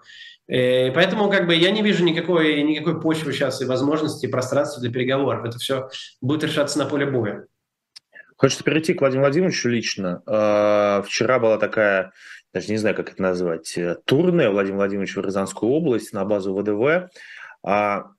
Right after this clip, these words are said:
Speaker 2: что это, с вашей точки зрения? Потому что, с одной стороны, это выглядит как, э, показуха, что у нас всё в порядке, вот смотрите, какие боекомплекты, вот, э,
Speaker 1: <laughs>
Speaker 2: спасибо, удачи и обнимание солдата, с которым он общался, который только что ему сказал, что у него пятилетняя дочка.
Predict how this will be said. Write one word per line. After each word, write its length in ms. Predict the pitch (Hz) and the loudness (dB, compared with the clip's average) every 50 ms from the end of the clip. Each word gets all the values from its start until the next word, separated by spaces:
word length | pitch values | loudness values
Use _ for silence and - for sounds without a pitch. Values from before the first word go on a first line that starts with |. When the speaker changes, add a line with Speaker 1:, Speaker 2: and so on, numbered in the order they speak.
| _ _ _ | _ _ _
Speaker 2:
что 360 | - - - - - 190 190 147 | -12 -10 -4 0 2 2 2 2
это, 100 | - - | 0 -4
с 120 | - - | -8 -6
вашей 260 | 110 104 95 - - | -6 -6 -6 -6 -6
точки 260 | - 104 98 - - 113 | -6 -6 -6 -4 -4 -4
зрения? 400 | 107 107 110 113 101 90 90 85 | -2 -2 -2 -2 -4 -4 -6 -6
Потому 300 | - 87 92 98 104 107 | -6 -4 -2 -2 -2 -2
что, 100 | - - | -2 0
с 40 | 110 | 0
одной 200 | 104 120 147 147 | 0 0 0 -2
стороны, 380 | - - 117 110 104 104 104 | -2 -4 -4 -2 -2 -2 -2
это 220 | 101 98 - - 98 | -4 -4 -4 -4 -4
выглядит 340 | 98 104 101 101 101 95 - | -4 -4 -4 -4 -4 -4 -4
как, 320 | - 98 92 92 - - - | -4 -4 -4 -6 -6 -4 -2
э, 260 | 98 98 98 95 92 92 - | -2 0 0 0 -2 -2 -6
показуха, 640 | 95 - - 104 104 107 139 202 208 202 - 117 | -4 -2 -2 -2 0 0 -2 -2 -2 -2 -4 -4
что 180 | - - 107 98 | -4 -6 -8 -8
у 20 | |
нас 120 | 98 98 - | -8 -8 -6
всё 120 | - 104 | -8 -8
в 80 | - - | -4 -2
порядке, 600 | - 107 107 127 156 170 175 - - - - 98 | -2 0 0 2 2 0 0 -2 -8 -8 -6 -6
вот 140 | 90 87 - | -4 -6 -6
смотрите, 400 | - - 95 90 98 95 95 - | -6 -6 -6 -4 -4 -4 -4 -4
какие 260 | - 92 - - 95 | -6 -8 -6 -6 -4
боекомплекты, 960 | 95 101 95 92 95 - 110 104 - - 151 175 180 175 - - 156 139 131 - - - - - - - - - | -2 -2 -2 0 0 0 -2 -2 0 0 2 2 2 2 0 0 0 0 -2 -4 -10 -20 -20 -20 -16 -12 -6 -4
вот, 340 | 90 90 87 - - - - | -2 0 0 -2 -2 -2 -2
э, 120 | 95 92 | 0 0
Speaker 1:
<laughs> 20 | |
Speaker 2:
спасибо, 500 | 92 - - 113 110 - - 113 104 104 | -2 0 0 0 0 0 -2 -4 -4 -2
удачи 500 | 101 101 104 104 107 98 95 - - - | -2 -2 0 2 2 0 0 -2 -6 -4
и 320 | 95 92 92 92 85 90 95 | -4 -2 -2 0 0 0 0
обнимание 600 | 95 95 92 92 101 98 98 98 95 92 92 92 90 | 2 0 0 -2 -4 -4 -2 -2 0 0 0 -2 -2
солдата, 920 | - 104 92 98 98 101 98 92 92 - 92 90 87 87 87 85 85 82 82 | 0 0 0 2 2 0 0 0 0 -2 -2 -2 0 0 0 0 -2 -4 -4
с 60 | - | -6
которым 320 | - 92 87 90 - 85 | -8 -8 -8 -8 -8 -6
он 80 | 92 95 | -4 -4
общался, 400 | 95 90 - - 95 85 - - | -4 -4 -2 -2 -4 -4 -4 -6
который 240 | - 92 - 92 85 | -6 -6 -4 -4 -6
только 160 | - 90 - | -6 -8 -8
что 120 | - - 95 | -8 -8 -8
ему 60 | 90 | -8
сказал, 200 | - - 95 92 | -4 -4 -4 -4
что 140 | - - 90 | -4 -4 -6
у 20 | 95 | -6
него 100 | 90 90 | -8 -6
пятилетняя 420 | - - 92 98 98 - 120 120 | -6 -4 -4 -4 -4 -4 -4 -2
дочка. 540 | 127 156 180 180 180 - - - 123 110 | 0 2 2 0 0 0 -2 -2 -2 -2